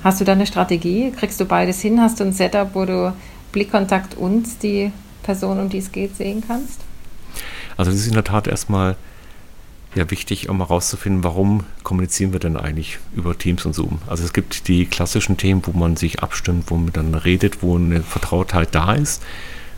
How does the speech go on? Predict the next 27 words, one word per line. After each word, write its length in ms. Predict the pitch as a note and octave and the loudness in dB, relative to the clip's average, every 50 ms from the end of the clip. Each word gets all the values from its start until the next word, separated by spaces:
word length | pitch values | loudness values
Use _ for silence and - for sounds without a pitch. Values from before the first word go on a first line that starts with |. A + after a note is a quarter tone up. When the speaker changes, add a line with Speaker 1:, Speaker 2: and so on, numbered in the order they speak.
| - - - | -10 -8 -4
Speaker 2:
Und, 280 | - F#2+ F2 F2 F2 - F2+ | 0 2 4 4 4 4 2
ähm, 380 | E2+ E2+ E2+ E2+ E2+ E2+ E2+ - | 2 4 4 4 4 2 2 2
da 100 | - D2 | 4 4
ist 120 | G2 - | 4 4
ja 60 | G#2 | 4
schon 100 | F2 G2 | 4 4
die 60 | F#2+ F2+ | 2 2
Frage 260 | - - E2+ F#2 F#2+ | 4 2 4 4 2
zum 160 | - - F#2 | 2 2 0
Beispiel, 180 | F2+ - - F2+ | 0 2 2 0
mache 140 | E2+ - | 0 0
ich 60 | F2 F2 | 0 0
überhaupt 240 | - E2+ F2 - | 0 0 0 0
die 40 | - | -2
Kamera 360 | - F2 F2 F2 E2+ - E2 | 0 0 0 0 0 0 0
an 140 | D#2 E2 E2 | 0 0 0
oder 180 | D#2 E2 E2 D2 | 0 0 0 0
nicht? 280 | C#2+ - - - - - - - - - - - - G#2 F#2+ F#2 | 0 0 -2 -4 -6 -6 -6 -6 -6 -8 -8 -6 -4 -4 -2 0
Weil, 160 | F2+ E2 E2+ | 0 0 2
äh, 560 | E2 E2+ F2+ F#2+ G#2 - B2+ - - - F#2+ - | 0 0 -2 -2 -4 -6 -6 -6 -6 -6 -4 -2
das, 180 | - - - - | -2 -4 -2 -2
ich 120 | - - | -4 -2
glaub, 140 | - - - | -2 0 0
die 60 | - | 0
Situation 400 | F#2 E2+ - F2 D#2 - F#2 F#2 | 0 2 2 2 2 4 2 4
kennt 160 | - F2+ E2 D#2+ | 4 4 2 4
jeder. 280 | F2 F#2 G2 G2 G2 | 4 4 6 4 4